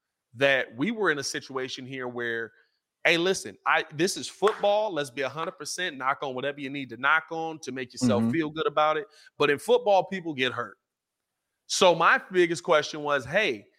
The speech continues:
Speaker 1: if we lose Tyrique Stevenson or Jalen Johnson,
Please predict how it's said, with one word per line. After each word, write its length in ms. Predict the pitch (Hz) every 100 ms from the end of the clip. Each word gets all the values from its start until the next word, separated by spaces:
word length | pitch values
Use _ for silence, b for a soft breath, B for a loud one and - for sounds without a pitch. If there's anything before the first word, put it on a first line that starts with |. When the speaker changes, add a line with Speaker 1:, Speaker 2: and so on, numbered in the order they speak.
| _
Speaker 1:
if 120 | -
we 160 | 127 240
lose 280 | 220 214 -
Tyrique 360 | 202 196 202 180
Stevenson 600 | - 208 202 196 196 160
or 60 |
Jalen 360 | 131 175 202 170
Johnson, 480 | 175 214 202 143